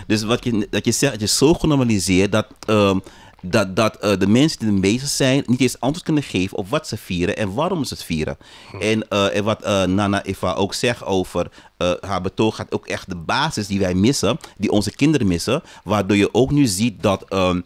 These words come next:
Speaker 1: in verschillende, eh, eh, eh, media, eh, social media rooms worden allerlei gesprekken ge-, eh, eh, eh, gewoon over Winti. En ik zit erbij, ik luister daarna, ik denk van: "Hé, hey, wat,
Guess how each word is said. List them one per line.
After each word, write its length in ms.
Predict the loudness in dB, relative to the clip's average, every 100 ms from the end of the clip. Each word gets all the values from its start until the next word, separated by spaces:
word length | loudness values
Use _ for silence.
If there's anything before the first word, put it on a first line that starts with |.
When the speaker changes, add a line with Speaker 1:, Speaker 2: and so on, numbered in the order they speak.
| _ -4
Speaker 1:
in 120 | -2
verschillende, 580 | -2 2 2 4 2 2
eh, 260 | 0 0 0 0
eh, 300 | 0 -2 -4
eh, 60 | -4
media, 500 | 0 2 4 2 0
eh, 80 |
social 360 | 0 -2 -2 -2
media 220 | 0 0
rooms 380 | 0 0 0 -2 -6 -18 -12
worden 260 | -2 -2 0
allerlei 280 | -2 0 -2
gesprekken 380 | -4 -6 -6 -4
ge-, 280 | -2 -2
eh, 260 | 0 0 0 0
eh, 220 | -2 -2 -4 -2
eh, 180 | -2 -4 -10 _ _ _ _ _ -12
gewoon 280 | -2 0 0
over 220 | -2 -2
Winti. 440 | -4 -2 -2 -4 -6 -12 -8
En 100 | -4
ik 80 | -4
zit 140 | -4
erbij, 300 | -6 -2 -2
ik 120 | -2 -2
luister 380 | 0 0 0
daarna, 220 | -2 0 -2
ik 100 | -4
denk 120 | -8
van: 140 | -6
"Hé, 100 | -6
hey, 100 | -6
wat, 140 | -6